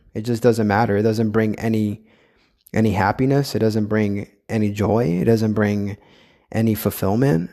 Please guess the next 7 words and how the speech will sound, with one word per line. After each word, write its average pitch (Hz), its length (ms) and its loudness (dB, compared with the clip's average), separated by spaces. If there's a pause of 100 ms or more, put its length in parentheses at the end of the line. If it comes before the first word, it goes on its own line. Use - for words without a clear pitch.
(500)
And 107 460 -2 (880)
that 107 240 2
hurts - 480 0 (140)
for, 101 200 -4
for - 160 -10
many 101 240 -2
men. 71 300 -8